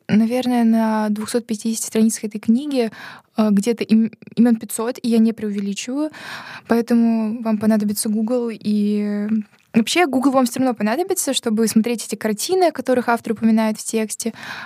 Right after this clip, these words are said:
Вот. Но при этом книга написана таким образом, что автор сама рассказывает, как она столкнулась с одиночеством,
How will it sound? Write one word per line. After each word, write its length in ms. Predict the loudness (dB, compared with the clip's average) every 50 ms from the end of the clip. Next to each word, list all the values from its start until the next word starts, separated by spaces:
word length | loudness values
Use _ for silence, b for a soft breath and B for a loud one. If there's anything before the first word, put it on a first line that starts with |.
| B -2
Вот. 340 | 0 2 2 2 2 4 2
Но 140 | 2 2 2
при 140 | 0 -2
этом 160 | -2 -2 -2 -2
книга 300 | -2 -2 -2 0 0 0
написана 320 | 0 0 0 0 0 0
таким 220 | 0 0 0 0
образом, 440 | 0 0 2 0 0 2 0 0 0
что 480 | -2 -4 -4 -2 0 2 2 2 2 2
автор 280 | 2 0 -2 -2 -4 -2
сама 260 | 0 2 2 2 2
рассказывает, 320 | 0 -2 -2 -2 -4 -4
как 140 | -4 -2 0
она 100 | 0 0
столкнулась 480 | 0 -2 -6 -6 -2 0 2 2 2 0
с 60 | 0
одиночеством, 840 | 2 2 4 4 2 0 -2 -8 -10 -10 -10 -4 -2 0 0 0